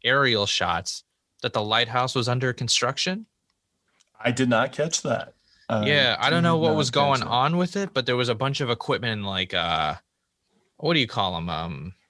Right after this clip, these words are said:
Speaker 2: Like cranes and scaffolding?
Speaker 1: Scaffolding, that's the word I'm looking for. There was, like, scaffolding around it and something. I was almost wondering if it was, like, from the film crew that they were doing something to, like, the painters were working on or something, and they just, like, were like, "Fuck it.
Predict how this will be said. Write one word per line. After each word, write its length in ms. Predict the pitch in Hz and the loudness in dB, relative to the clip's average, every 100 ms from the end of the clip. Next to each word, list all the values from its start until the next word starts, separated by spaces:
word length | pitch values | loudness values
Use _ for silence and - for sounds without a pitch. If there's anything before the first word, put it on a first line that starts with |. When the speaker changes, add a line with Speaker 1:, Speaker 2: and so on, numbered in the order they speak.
| _ _ | _ _
Speaker 2:
Like 160 | 123 123 | -2 0
cranes 500 | 131 127 147 156 135 | 2 2 2 0 0
and 120 | 107 | 2
scaffolding? 640 | - 123 139 151 160 160 147 _ _ _ | 2 2 2 0 -2 -4 -6 _ _ _
Speaker 1:
Scaffolding, 600 | - - 143 117 113 95 | -4 0 2 2 -2 -2
that's 160 | 101 101 | 0 0
the 60 | 101 | -2
word 100 | 90 | -2
I'm 80 | |
looking 180 | 87 92 | -2 -4
for. 160 | 92 101 | -2 0
There 80 | 107 | 2
was, 80 | |
like, 100 | 101 | 2
scaffolding 640 | 92 - 131 117 131 117 107 | 2 2 2 0 0 -2 -2
around 340 | 101 104 98 | 0 0 0
it 40 | |
and 100 | 90 | -2
something. 280 | 92 104 98 | 0 -2 0
I 100 | 95 | 0
was 100 | 113 | 0
almost 340 | - 170 226 156 | 0 0 0 2
wondering 320 | 156 143 135 | 2 2 0
if 120 | 127 | 2
it 40 | |
was, 160 | 127 117 | 0 2
like, 260 | 113 98 - - | 0 -2 -8 -8
from 180 | 135 131 | -2 -2
the 80 | |
film 340 | 113 139 135 127 | -2 -2 -4 -4
crew 460 | - 147 143 147 147 _ _ | -2 0 2 0 -6 _ _
that 100 | - | -4
they 80 | 123 | 0
were 100 | 113 | 0
doing 260 | 113 127 127 | 0 -2 -2
something 360 | - 135 135 135 | -2 -2 -2 -2
to, 100 | - | -2
like, 120 | 120 | 0
the 80 | 104 | -2
painters 440 | - 123 131 127 | -2 0 0 0
were 100 | 135 | 2
working 240 | 135 139 | 2 0
on 140 | 135 131 | -4 -4
or 80 | 131 | -4
something, 400 | 139 135 135 131 | -4 -4 -2 -2
and 80 | |
they 80 | 104 | -4
just, 180 | 95 - | -2 0
like, 100 | 92 | 0
were 80 | 92 | 0
like, 160 | 85 | -2
"Fuck 300 | - 104 85 | -2 -4 -4
it. 160 | 80 76 | -6 -12